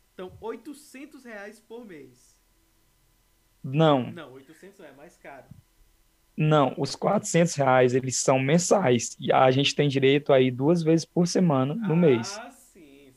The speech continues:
Speaker 1: eu entendi. Eu, caraca.
Speaker 2: Entendeu? <laughs> Quatrocentos mensais.
Speaker 1: Porra, tô ruim de cálculo. Vou ter que chamar o Lucas pra me dar umas aulas. Galera, quem tiver precisando de aula de matemática presencial online, aí fala comigo que eu tenho um contato excelente pra vocês,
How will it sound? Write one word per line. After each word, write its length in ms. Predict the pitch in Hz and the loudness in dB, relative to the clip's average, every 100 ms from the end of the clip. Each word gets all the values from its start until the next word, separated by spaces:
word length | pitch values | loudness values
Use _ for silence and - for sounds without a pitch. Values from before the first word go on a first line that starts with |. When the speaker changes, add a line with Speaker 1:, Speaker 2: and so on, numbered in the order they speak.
| 147 | _
Speaker 1:
eu 100 | 147 | -20
entendi. 220 | 170 165 | -20 -20
Eu, 220 | 175 196 | -20 -20
caraca. 320 | - 247 262 | -20 -18 -8
Speaker 2:
Entendeu? 400 | 120 117 139 233 - _ _ _ | -4 0 0 -2 -10 _ _ _
<laughs> 720 | 139 123 180 170 185 - 180 - _ - 679 587 196 185 - - - - | -8 -2 -2 0 -2 -2 -6 -6 _ -18 -10 -8 -8 -10 -16 -18 -20 -4
Quatrocentos 520 | 127 131 - 143 143 | -2 0 -2 -4 -2
mensais. 720 | 151 175 165 131 117 - - - | 0 2 4 4 2 -2 -12 -18
Speaker 1:
Porra, 320 | - 196 202 | -18 -18 -20
tô 220 | - 180 | -18 -18
ruim 180 | 151 196 | -18 -20
de 100 | 175 | -20
cálculo. 400 | 123 156 139 139 | -18 -16 -16 -20
Vou 100 | 135 | -20
ter 120 | 135 | -20
que 80 | 165 | -20
chamar 280 | - 175 165 | -20 -20 -20
o 80 | 165 | -20
Lucas 380 | 147 165 214 208 | -20 -20 -20 _
pra 160 | 196 | -20
me 100 | 175 | -20
dar 140 | 156 165 | -20 -20
umas 200 | 196 147 | -20 -20
aulas. 460 | 123 117 _ _ _ _ _ _ _ _ - - - | -20 -20 _ _ _ _ _ _ _ _ -18 -18 -14
Galera, 320 | - 165 185 180 | -10 -10 -10 -14
quem 200 | 208 220 | -14 -8
tiver 240 | - 202 | -6 -6
precisando 420 | 202 190 190 190 | -10 -10 -10 -12
de 120 | 170 | -8
aula 300 | 170 175 180 | -6 -6 -8
de 80 | 175 | -12
matemática 640 | 170 175 196 156 156 160 - | -14 -10 -10 -10 -12 -14 -18
presencial 540 | 165 156 160 - 156 160 | -16 -16 -16 -16 -14 -14
online, 460 | 139 143 151 147 | -12 -10 -10 -12
aí 100 | 147 | -18
fala 280 | 151 156 160 | -16 -16 -16
comigo 300 | 151 139 156 | -20 -20 -14
que 80 | - | -16
eu 40 | |
tenho 140 | 160 156 | -16 -20
um 40 | |
contato 420 | 151 147 160 - | -20 -20 -20 -20
excelente 420 | 185 - 165 170 | -20 -20 -20 -20
pra 160 | _ 170 | _ -20
vocês, 540 | 160 147 156 156 156 | -20 _ -20 -20 _